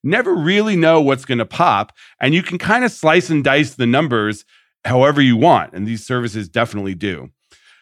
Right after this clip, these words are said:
Shows that you think might be huge, maybe aren't, or they deliver a big audience, but it's people who were already watching that service in the first place and thus are less valuable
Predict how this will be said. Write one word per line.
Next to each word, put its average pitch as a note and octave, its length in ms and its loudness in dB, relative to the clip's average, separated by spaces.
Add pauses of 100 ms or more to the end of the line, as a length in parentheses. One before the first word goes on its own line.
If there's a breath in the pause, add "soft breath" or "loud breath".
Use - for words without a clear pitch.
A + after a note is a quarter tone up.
(120 soft breath)
Shows D#3 320 2
that C#3 100 -4
you C#3+ 140 -2
think C#3+ 340 -2
might A2+ 180 0
be A2+ 100 -8
huge, A#3 440 -2
maybe A#2+ 280 -2
aren't, E3+ 340 2 (280)
or B2 120 -2
they B2+ 120 2
deliver F#3+ 360 4
a F3 40 0
big D#3 220 0
audience, B2+ 500 2
but B2 200 -2
it's C3 100 -4
people F3+ 320 -4
who D3 140 2
were C3 280 -2
already D3 380 4
watching B2+ 480 0
that A2+ 160 0
service A#2+ 420 -4
in A2+ 100 -4
the G#2 60 -4
first F#3 320 -4
place G#2+ 300 -4
and A2 100 -8
thus A#2+ 240 0
are A2 300 -2
less A2+ 240 -2
valuable A2 680 0